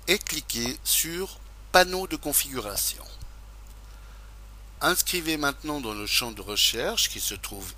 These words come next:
ici en haut à droite, Gestionnaire. Et allez ensuite cliquer sur le lien de la section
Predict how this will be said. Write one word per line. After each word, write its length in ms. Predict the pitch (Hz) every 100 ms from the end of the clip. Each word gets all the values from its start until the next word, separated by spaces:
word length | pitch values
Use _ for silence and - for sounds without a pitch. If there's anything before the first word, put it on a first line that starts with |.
| -
ici 500 | 135 - 113 107 98 -
en 80 | 156
haut 200 | 190 123
à 80 | 101
droite, 600 | 98 92 104 147 - - - - - -
Gestionnaire. 1040 | 98 180 226 - 123 104 - - - - - - - - - - - - -
Et 160 | 202
allez 260 | 185 127 117
ensuite 520 | 98 92 - 147 -
cliquer 480 | - 135 - 127 151
sur 220 | 165 -
le 120 | 135 113
lien 300 | 107 120 156
de 100 | 117
la 160 | 107
section 640 | - 98 - - 107 117